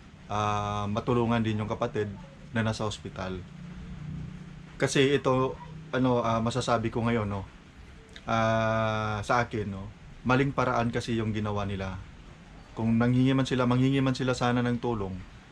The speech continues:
maling paraan yung, ah, ginawa. Dahil extortion yung ginawa. Alam mo si, alam nyo, alam nyo, no, mga kababayan, lumalabas na kasi na masama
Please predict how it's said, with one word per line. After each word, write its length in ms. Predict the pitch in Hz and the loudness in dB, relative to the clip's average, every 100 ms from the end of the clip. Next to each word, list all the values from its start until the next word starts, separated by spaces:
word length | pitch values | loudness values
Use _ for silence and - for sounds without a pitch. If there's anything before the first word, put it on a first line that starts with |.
| - - - - - | -18 -18 -18 -16 -2
maling 320 | 117 117 120 | 2 4 2
paraan 400 | 117 113 107 107 | 2 0 0 0
yung, 160 | 107 107 | 0 -2
ah, 80 | 104 | -2
ginawa. 400 | 101 110 98 92 - - - - - - | 0 0 0 -4 -10 -18 -18 -18 -16 -4
Dahil 240 | 117 117 | 0 0
extortion 560 | 120 - 120 113 - 113 | -2 -4 -2 -2 0 0
yung 100 | 110 | 2
ginawa. 400 | 104 101 95 92 - - - - - - - - - | 0 -2 -4 -6 -10 -16 -18 -18 -18 -18 -18 -16 -4
Alam 200 | 135 143 147 | 4 4 6
mo 40 | 143 | 2
si, 400 | 139 131 123 123 | 2 2 2 0
alam 240 | 127 131 | 2 4
nyo, 240 | 135 127 117 | 4 4 4
alam 240 | 113 117 | 2 4
nyo, 160 | 120 113 | 4 2
no, 160 | 110 | 0
mga 320 | 104 104 101 - | -2 -2 -4 -4
kababayan, 520 | 107 104 104 101 98 95 - - - - | -2 0 0 0 -2 -4 -10 -12 -12 0
lumalabas 480 | 123 127 127 120 - | 4 6 6 2 0
na 80 | |
kasi 240 | 123 113 117 | -4 0 2
na 80 | 117 | 2
masama 440 | 113 113 107 - | 2 0 0 -2